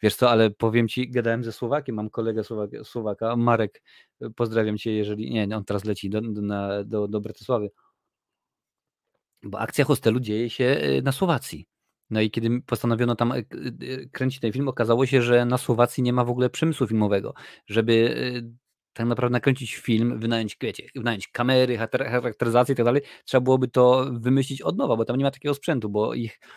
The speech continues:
nie istnieje. No więc, y, wzięli to wszystko, przynieśli do Czech, ale zostawili, że to jest Słowacja i dlatego Słowacy nie trawią tego, bo mówi, jak Słowacja, przecież to są Czechy, my wiemy, no ale dziękuję bardzo, Bloodshot, to jest ten film z Dieslem, z Dieslem, Dieselem.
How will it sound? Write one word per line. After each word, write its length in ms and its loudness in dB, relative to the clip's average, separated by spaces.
nie 200 0
istnieje. 240 2
No 120 2
więc, 240 -2
y, 360 -2
wzięli 280 0
to 120 0
wszystko, 300 -6
przynieśli 520 -2
do 160 4
Czech, 220 0
ale 180 4
zostawili, 380 2
że 80 -4
to 80 4
jest 140 6
Słowacja 440 2
i 80 -4
dlatego 320 -2
Słowacy 400 2
nie 220 2
trawią 360 4
tego, 220 0
bo 80 2
mówi, 180 -2
jak 300 -2
Słowacja, 520 4
przecież 200 -4
to 80 2
są 140 2
Czechy, 540 4
my 160 2
wiemy, 300 2
no 100 -6
ale 240 -2
dziękuję 440 -2
bardzo, 260 0
Bloodshot, 560 -2
to 80 0
jest 80 -6
ten 140 0
film 180 0
z 80 -4
Dieslem, 420 -4
z 60 -12
Dieslem, 320 -6
Dieselem. 380 -8